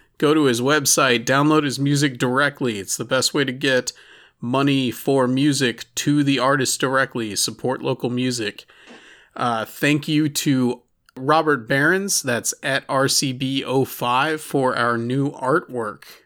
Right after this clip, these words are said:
which you will probably see on iTunes, wherever you're listening to this. Uh, we got a little bit of a cleaned up logo that looks very slick, and I appreciate his help with that. Um,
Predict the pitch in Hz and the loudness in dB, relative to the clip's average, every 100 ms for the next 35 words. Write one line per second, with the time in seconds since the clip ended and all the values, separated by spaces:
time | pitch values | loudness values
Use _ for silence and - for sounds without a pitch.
0 | _ 131 117 - 110 110 104 143 135 131 | _ -8 -6 -6 -6 -8 -4 -2 0 0
1 | 127 123 - 139 131 131 131 123 120 120 | 0 0 0 0 0 0 -2 -4 -4 -4
2 | 123 127 127 - 127 123 113 123 120 117 | -4 -4 -4 -4 -2 -2 -4 -2 0 0
3 | 120 120 117 117 113 113 113 120 - 127 | 0 -2 -2 -4 -6 -6 -6 -6 -6 -6
4 | 117 113 123 113 110 - - - - - | -8 -8 -10 -8 -6 -4 -4 -6 -20 -20
5 | - _ - 104 101 104 107 110 104 - | -20 _ -14 -12 -10 -10 -8 -6 -8 -10
6 | _ _ _ - 120 185 185 170 165 147 | _ _ _ -10 -2 -2 0 2 2 0
7 | - 160 151 131 143 139 135 135 131 131 | 2 2 4 2 2 2 2 2 2 0
8 | 120 110 117 120 117 - 120 139 135 120 | -2 -4 -6 -6 -6 -6 -2 0 2 0
9 | - 110 110 - - _ - - _ _ | -4 -4 -8 -14 -20 _ -20 -20 _ _
10 | - 104 101 101 107 - 127 - 117 101 | -14 -10 -6 -6 -6 -4 -4 -2 -4 -4
11 | 120 113 110 104 104 - 107 98 104 - | -6 -6 -6 -8 -10 -6 -4 -4 -6 -14
12 | _ _ _ - - - - 123 120 107 | _ _ _ -20 -20 -14 -4 0 0 -2
13 | 98 101 | -8 -16